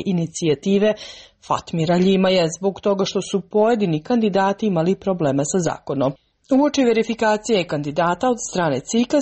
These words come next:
Sudski savet Kosova je saopštio da kandidatura za četrdeset sedam osoba nije u skladu sa Zakonom o opštim izborima, jer su u poslednje tri godine osuđene pravosnažnom presudom za neko krivično delo.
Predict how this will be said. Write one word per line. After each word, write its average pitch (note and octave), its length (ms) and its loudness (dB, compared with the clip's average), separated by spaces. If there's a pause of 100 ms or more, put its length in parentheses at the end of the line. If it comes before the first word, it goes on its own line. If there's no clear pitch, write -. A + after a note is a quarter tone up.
Sudski F#3 300 -4
savet F3+ 320 0
Kosova G3+ 460 0
je D#3 140 -2
saopštio G3 500 0
da G#3 140 0
kandidatura F#3 760 0
za G3 180 0
četrdeset F3+ 580 -2
sedam F3+ 300 0
osoba G#3+ 420 0
nije F#3+ 300 2
u C3 60 -2 (100)
skladu F3+ 340 -2
sa D#3 80 -4
Zakonom F#3+ 560 -2
o D3 80 0
opštim G3 340 -2
izborima, G3+ 520 0 (400)
jer C4 120 2
su B3 200 0
u A#3 40 2
poslednje A3+ 580 0
tri E3+ 360 -4
godine A3 380 2
osuđene G3+ 680 0
pravosnažnom E3+ 680 -2
presudom F#3 520 0
za D3+ 120 -2
neko D3 300 0
krivično D3 520 -2
delo. G2+ 320 0